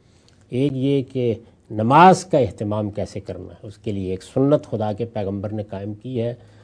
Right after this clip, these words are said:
اور دوسرے یہ کہ حکومتوں کا یہ حق ختم کر دیا ہے کہ وہ لوگوں کے مال میں سے اپنا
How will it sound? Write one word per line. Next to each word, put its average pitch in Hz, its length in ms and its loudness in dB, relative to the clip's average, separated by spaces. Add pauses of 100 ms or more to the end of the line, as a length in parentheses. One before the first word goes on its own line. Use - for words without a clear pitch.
(160)
اور 110 180 -4
دوسرے 156 480 4
یہ 143 300 2
کہ 123 200 -4 (100)
حکومتوں 185 640 4
کا 147 180 -2
یہ 120 340 -2
حق 214 140 4
ختم 135 360 -4
کر 107 180 -6
دیا 107 360 -2
ہے 87 160 -4 (560)
کہ 117 100 -6
وہ 117 220 -2
لوگوں 123 520 2
کے 127 220 -2
مال 107 420 0
میں 120 240 0
سے 110 220 -6
اپنا 104 280 -8